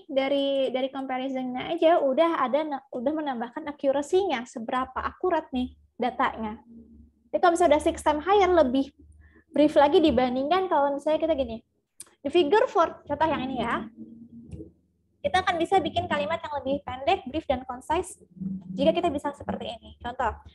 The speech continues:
the figure for sembilan belas sembilan enam was six times higher than that of sembilan belas sembilan dua. Titik gitu. Atau kalau misalnya kita, kita cuma ngomong, misalnya the figure for sembilan belas sembilan enam was significantly higher than that of sembilan belas sembilan dua,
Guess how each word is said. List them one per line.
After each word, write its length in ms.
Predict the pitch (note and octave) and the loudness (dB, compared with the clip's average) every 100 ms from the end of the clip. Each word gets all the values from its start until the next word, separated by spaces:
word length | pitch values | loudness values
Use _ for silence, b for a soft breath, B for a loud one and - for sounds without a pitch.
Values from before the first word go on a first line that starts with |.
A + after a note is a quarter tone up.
| b b | b b
the 80 | D4 | 0
figure 320 | E4 G4+ A#4+ | 2 2 2
for 120 | G4+ | 0
sembilan 240 | - D4+ C4+ | -2 -4 -2
belas 120 | C#4+ | -4
sembilan 260 | B3 B3 A#3+ C4+ | -6 -12 -6 -4
enam 160 | D#4+ | 2
was 240 | C#4+ C4+ - | 2 2 0
six 240 | F4 - | -4 -4
times 280 | D#4 C4+ C#4 B3+ | -4 -4 -6 -4
higher 440 | C4 F4 C#4 - A3 | 2 6 4 2 -8
than 160 | A#3 | -4
that 160 | B3 C#4+ - | -2 -2 -4
of 80 | - | -10
sembilan 360 | - A#3 A3+ | -14 -10 -6
belas 200 | A3+ - | -8 -8
sembilan 160 | A3+ A3+ | -14 -2
dua. 160 | C#4 A#3+ - _ _ _ _ _ _ _ _ | 2 0 -2 _ _ _ _ _ _ _ _
Titik 280 | - C4+ - | -4 -4 -4
gitu. 120 | G3 - _ _ _ _ _ - - | -20 -20 _ _ _ _ _ -12 -4
Atau 240 | C#4+ G#4+ | 2 2
kalau 200 | G4+ F4 | 2 -2
misalnya 240 | E4+ E4+ D#4+ | -2 -4 -4
kita, 200 | D#4+ D4 - | -2 -2 -2
kita 220 | - E4 F4 F4 _ _ | -6 -2 -2 -2 _ _
cuma 120 | - C#4+ | -8 -6
ngomong, 400 | D4+ D#4 A#3 A#3 | -2 -2 -2 -4
misalnya 320 | B3+ B3 B3+ | -6 -4 -4
the 20 | F4 | -2
figure 280 | D#4+ G#4+ A4+ | 2 2 2
for 160 | E4+ | -2
sembilan 360 | E4 C#4 C4 B3+ | -2 -6 -6 -6
belas 60 | C4 | -8
sembilan 180 | A#3+ A#3+ | -10 -6
enam 140 | F4 F4+ - | -4 -4 2
was 200 | F4 F#4 | 2 2
significantly 760 | E4+ D4+ D4 D4 C#4+ C4+ C4+ C#4 | -2 -4 -4 -6 -6 -6 -4 -4
higher 480 | C#4 D#4 F#4 D#4+ B3 | -2 0 4 2 0
than 240 | A#3+ A#3 A#3+ | -8 -6 2
that 240 | D#4 E4 | 2 2
of 160 | - C4+ | -6 -8
sembilan 280 | - A#3 A#3 | -10 -14 -14
belas 120 | - | -12
sembilan 160 | A#3 G#3+ | -10 2
dua, 240 | C#4 | 4